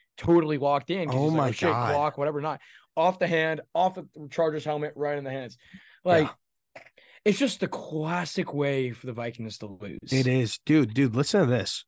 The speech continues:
Speaker 2: So far this year, Kirk Cousins has already thrown a thousand yards in three games.
Speaker 1: Yeah. Doesn't
Speaker 2: He's
Speaker 1: he lead the
Speaker 2: thrown
Speaker 1: league?
Speaker 2: over three hundred forty yards in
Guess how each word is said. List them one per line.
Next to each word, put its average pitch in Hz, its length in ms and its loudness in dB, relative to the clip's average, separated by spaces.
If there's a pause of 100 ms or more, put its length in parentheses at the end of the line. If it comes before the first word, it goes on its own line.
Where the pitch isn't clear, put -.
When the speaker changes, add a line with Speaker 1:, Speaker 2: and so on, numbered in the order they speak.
(100)
Speaker 2:
So 165 240 2
far 156 260 0
this 143 220 2
year, 107 240 -2 (460)
Kirk 196 200 2
Cousins 170 300 2
has 160 140 4 (140)
already 170 540 4
thrown 135 440 2
a 101 60 -2 (160)
thousand 123 500 2
yards 104 360 -2
in 101 240 -14
three 107 320 -4
games. - 640 -10 (880)
Speaker 1:
Yeah. 175 200 4 (440)
Doesn't 165 140 4
Speaker 2:
He's 202 100 8
Speaker 1:
he 160 40 4
lead 165 80 6
the 165 40 6
Speaker 2:
thrown 170 220 8
Speaker 1:
league? 233 100 6
Speaker 2:
over 170 400 6
three 156 380 4
hundred 156 320 4
forty 147 240 4
yards 135 540 2 (200)
in 110 480 -2